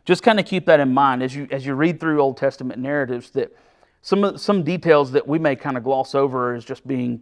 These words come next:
trivial or whatever, the author is putting in there intentionally so that we can kinda get the picture.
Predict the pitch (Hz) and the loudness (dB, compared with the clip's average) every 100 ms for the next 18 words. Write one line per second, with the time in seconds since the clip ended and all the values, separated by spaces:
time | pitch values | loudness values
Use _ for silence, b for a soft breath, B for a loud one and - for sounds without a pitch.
0 | _ - 147 135 123 123 123 131 127 120 | _ -6 0 2 2 0 4 4 4 -2
1 | b b b b - 143 170 151 127 - | b b b b 2 4 6 4 0 0
2 | 175 160 139 131 123 117 147 135 - 76 | -2 0 0 -2 -2 -4 -6 -8 -10 -16
3 | - 123 117 117 120 127 113 127 120 110 | -10 -8 -6 -8 -10 -12 -8 -8 -8 -12
4 | _ 135 123 - 120 - 160 - 123 | _ -8 -6 -6 -8 -8 -8 -6 -8